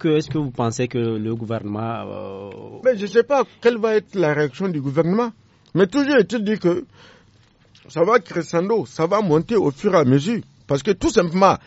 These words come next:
Speaker 2: quand moi, par exemple, avec cinquante mille, j'arrivais à gérer un certain nombre de choses.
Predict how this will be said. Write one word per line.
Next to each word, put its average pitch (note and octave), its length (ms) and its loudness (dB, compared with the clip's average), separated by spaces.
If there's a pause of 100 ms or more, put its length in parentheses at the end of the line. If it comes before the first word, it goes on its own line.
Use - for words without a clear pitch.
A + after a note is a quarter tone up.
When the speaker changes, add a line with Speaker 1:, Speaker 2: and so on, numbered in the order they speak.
(180)
Speaker 2:
quand G#3+ 300 2
moi, D#3 340 0 (280)
par C#3+ 100 4
exemple, F#3 240 0 (1160)
avec F3 260 2
cinquante F3+ 420 4
mille, F3+ 240 2
j'arrivais C3+ 720 0
à A#2 140 -4
gérer C3+ 520 -4 (280)
un C#3 80 -8
certain C3+ 320 -12
nombre C3+ 220 -10
de F#2+ 80 -8
choses. F#2 280 -8